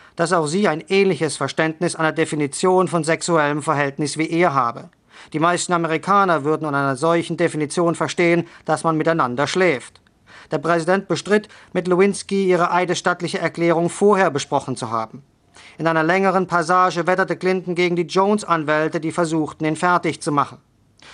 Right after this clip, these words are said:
Die Geschenke für Monica Lewinsky waren nichts Besonderes, so Clinton an einer anderen Stelle. Er habe auch nicht versucht, Lewinsky dahingehend zu beeinflussen, die Geschenke zu verstecken. Er habe auch nicht seine Privatsekretärin Betty Curry aufgefordert,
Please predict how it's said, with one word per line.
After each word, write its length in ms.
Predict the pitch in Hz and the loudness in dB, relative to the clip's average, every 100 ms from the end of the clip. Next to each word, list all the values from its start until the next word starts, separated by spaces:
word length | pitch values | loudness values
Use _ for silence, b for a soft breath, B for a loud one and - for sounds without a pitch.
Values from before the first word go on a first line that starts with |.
| B 160 | B -6
Die 60 | |
Geschenke 440 | 156 - 220 226 208 | -2 0 0 0 -2
für 140 | 185 | 0
Monica 340 | 185 196 190 | 0 0 2
Lewinsky 480 | 185 185 202 - 202 | 2 4 2 0 0
waren 240 | 175 180 196 | 2 2 2
nichts 300 | 202 - - | 0 -2 -6
Besonderes, 640 | 165 202 208 165 147 160 | 0 0 2 0 0 0
so 100 | 151 | -2
Clinton 480 | 151 170 180 180 170 | 0 -2 -2 -2 -2
an 100 | 160 | 0
einer 220 | 156 156 | 0 2
anderen 300 | 190 185 175 | 0 0 -2
Stelle. 340 | - 180 180 - B B | 0 2 2 -2 B B
Er 80 | 156 | 0
habe 220 | 170 170 | 2 2
auch 120 | 151 147 | 0 -2
nicht 240 | 196 - | -4 -4
versucht, 460 | 170 147 185 196 165 | -4 0 0 0 -2
Lewinsky 500 | 160 180 - 180 175 | 0 -2 -4 -4 0
dahingehend 580 | 175 180 156 156 156 | 0 0 0 0 0
zu 140 | 151 151 | -2 -4
beeinflussen, 580 | 147 165 165 170 165 160 | 0 -2 -2 -4 -2 -4
die 100 | 156 | -4
Geschenke 420 | 160 170 170 165 | -2 0 -2 -2
zu 160 | - 151 | -6 -4
verstecken. 500 | 160 - 190 - - _ _ _ _ B B B | -4 0 -2 -2 -16 _ _ _ _ B B B
Er 100 | 147 | 0
habe 200 | 156 151 | 2 2
auch 120 | 135 | 0
nicht 180 | 170 165 | -2 -2
seine 200 | 160 156 | -2 -2
Privatsekretärin 920 | 151 147 156 165 165 170 160 165 165 | 0 2 2 0 -4 -4 -2 0 0
Betty 220 | 165 156 | -2 -2
Curry 320 | 151 180 180 180 | -2 0 0 0
aufgefordert, 760 | 151 151 156 156 156 160 | 0 0 -4 0 2 2